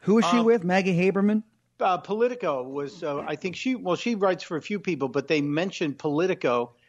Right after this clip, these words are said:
Speaker 2: in, in relationship to Maggie Haberman. She's
Speaker 1: See
Speaker 2: qu-, they're quoted her as being someone they can count on to help push their agenda forward.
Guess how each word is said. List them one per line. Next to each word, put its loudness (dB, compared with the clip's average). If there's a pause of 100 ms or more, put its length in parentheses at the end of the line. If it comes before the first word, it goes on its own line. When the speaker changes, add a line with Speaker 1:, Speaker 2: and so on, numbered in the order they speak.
(120)
Speaker 2:
in, -2
in -4
relationship -2
to 0
Maggie -2
Haberman. -2 (160)
She's -2
Speaker 1:
See 4
Speaker 2:
qu-, 4
they're 0 (100)
quoted 0
her -6
as -4
being -4
someone -4
they 2
can -4
count -2
on -2 (320)
to 0
help 0
push -8
their -4
agenda -2
forward. -10